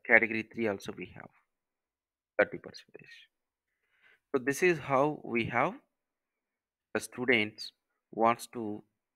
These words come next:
come from I T to same, a demanding technology. Earlier they work for a different technology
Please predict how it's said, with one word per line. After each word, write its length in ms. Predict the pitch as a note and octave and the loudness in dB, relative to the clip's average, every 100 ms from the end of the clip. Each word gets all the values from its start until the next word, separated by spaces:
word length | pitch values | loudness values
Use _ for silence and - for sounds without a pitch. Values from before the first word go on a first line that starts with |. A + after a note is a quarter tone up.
| _ _ _ _ _ _ _ | _ _ _ _ _ _ _
come 140 | A#2+ A#2+ | -2 0
from 320 | A#2 A2+ G#2+ - - | -4 -6 -8 -18 -2
I 140 | G2+ A2 | 0 0
T 180 | A#2+ A2 | -2 -4
to 240 | A2+ G2+ G#2 _ _ _ _ _ | -4 -4 -8 _ _ _ _ _
same, 380 | - A2+ G2+ G#2 | -4 0 0 0
a 60 | G#2 | 0
demanding 480 | G#2+ G#2+ A2 G#2+ | 0 2 0 -4
technology. 600 | G2+ - F#2+ F#2 F#2+ A#2 F3+ _ _ _ _ _ _ _ _ _ _ - | -8 -10 -6 -6 -6 -10 -16 _ _ _ _ _ _ _ _ _ _ -2
Earlier 300 | B2 A#2+ A#2+ | 0 2 2
they 140 | A2+ | 0
work 260 | G#2+ G#2 - | -2 -2 -4
for 120 | A2 | -6
a 60 | G2 | -4
different 260 | F#2+ G2 | -4 -6
technology 580 | F#2 - F2+ F2+ A2 F3 | -8 -8 -10 -10 -10 -12